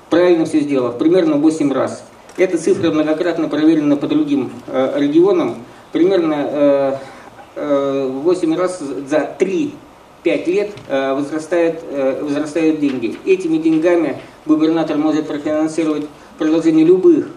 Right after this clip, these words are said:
э, цифровых технологий. Я слышал, много тут было сказано о сессионных центрах, которые щас начинают расти как грибы, слава богу.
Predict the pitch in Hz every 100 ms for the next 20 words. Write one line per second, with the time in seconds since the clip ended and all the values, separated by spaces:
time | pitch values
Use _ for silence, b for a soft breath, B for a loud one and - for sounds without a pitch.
0 | - 131 127 123 131 139 135 - - 151
1 | 143 131 120 113 - B B 170 175 196
2 | 185 175 190 165 160 160 151 160 156 170
3 | 156 147 143 139 135 135 135 - - 175
4 | 175 156 151 185 160 127 123 - 131 131
5 | 127 127 131 - 143 127 147 135 139 143
6 | - 143 139 143 147 139 139 131 131 131
7 | 120 117